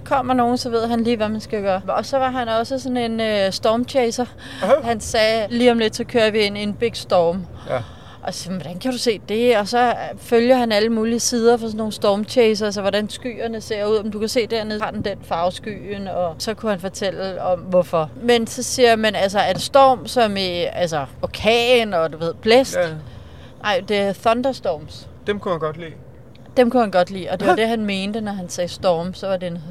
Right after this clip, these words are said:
Speaker 1: thunderstorm.
Speaker 2: Okay.
Speaker 1: Og det var også rigtigt, vi kørte ind i det vildeste vejr. Det var meget sjovt at være sammen med sådan en storm chaser.
Speaker 2: Ja, og så få hørt lidt om landet, ikke? Det er jo altid skide sjovt at snakke med nogle lokale.
Speaker 1: Ja,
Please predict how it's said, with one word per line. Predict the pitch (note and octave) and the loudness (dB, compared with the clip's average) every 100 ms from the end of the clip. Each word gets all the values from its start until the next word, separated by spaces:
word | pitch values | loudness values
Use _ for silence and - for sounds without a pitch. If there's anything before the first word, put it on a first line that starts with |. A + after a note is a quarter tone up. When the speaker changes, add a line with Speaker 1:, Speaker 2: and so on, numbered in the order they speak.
| E3+ - | -16 -4
Speaker 1:
thunderstorm. | F#3 F3 F#3+ - F3+ C#3+ C#3+ - - | -4 -4 -10 -4 -4 -2 -6 -14 -16
Speaker 2:
Okay. | G#3 - D3 - | -14 -14 -16 -10
Speaker 1:
Og | F#3 | -4
det | G#3+ | 2
var | G#3 | 4
også | F3 F3+ F#3 | 6 4 0
rigtigt, | F3+ A3+ G3 | -2 -4 -10
vi | |
kørte | F#3+ G#3 F3 F3 | -8 -2 -2 -2
ind | F3+ F#3+ | -8 -8
i | - | -8
det | F3+ F3 F3 | -6 -6 -2
vildeste | A#3 B3+ - E3+ | 0 0 -2 -4
vejr. | D#3+ - - | -4 -6 4
Det | C4 | 6
var | |
meget | A3+ F3+ F#3 | 6 2 0
sjovt | - F3+ D#3+ | 2 2 2
at | F3+ | -2
være | E3 | -2
sammen | E3 D3 | -2 -4
med | D#3 | -6
sådan | F3+ F3+ | -10 -8
en | |
storm | - E3+ E3 - | -2 -2 -2 -6
chaser. | F3+ F3 F3+ E3 | -4 -4 -8 -6
Speaker 2:
Ja, | B2 D#3 F#3 | 0 2 2
og | C3 | 0
så | D3+ | -4
få | - D#3+ | -2 -2
hørt | D3 C3 | -2 -4
lidt | C#3 C#3+ | -4 -4
om | C#3 | -2
landet, | B2 - C#3+ | -2 -4 -8
ikke? | D#3 | -8
Det | D#3+ | -8
er | |
jo | D3 | -6
altid | C3+ C#3+ - D#3 | -6 -8 -10 -12
skide | C#3 - G3 | -14 -10 -10
sjovt | F#3+ D#3+ C3 - | -6 -4 -4 -6
at | C#3 | -10
snakke | C#3+ A#2+ B2 | -6 -6 -8
med | C3 | -10
nogle | A#2+ A#2+ B2 - - | -10 -10 -14 -18 -14
lokale. | C3+ - B2 A#2+ B2 - - | -12 -8 -8 -8 -14 -14 -4
Speaker 1:
Ja, | F#3+ | -4